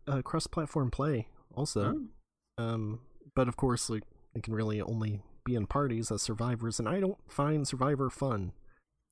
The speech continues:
Speaker 1: Uh,
Speaker 2: I d-, I do wonder with the issues I've had with connectivity between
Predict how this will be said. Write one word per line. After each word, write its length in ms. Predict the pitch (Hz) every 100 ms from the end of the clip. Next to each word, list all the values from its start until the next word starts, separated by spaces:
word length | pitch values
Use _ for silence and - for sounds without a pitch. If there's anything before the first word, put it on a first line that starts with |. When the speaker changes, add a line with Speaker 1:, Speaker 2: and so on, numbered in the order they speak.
| _ _ _ _ _ _ -
Speaker 1:
Uh, 220 | 78 87 -
Speaker 2:
I 180 | 151 170
d-, 220 | 139 -
I 140 | 127 147
do 180 | 170
wonder 320 | 160 139 135 127
with 180 | 117
the 300 | 120 117 113
issues 340 | 120 - 117 110
I've 140 | 104
had 200 | 104 104
with 260 | 104 104 -
connectivity 760 | 117 110 107 113 104 104 95 92
between 640 | - - 110 101 95 92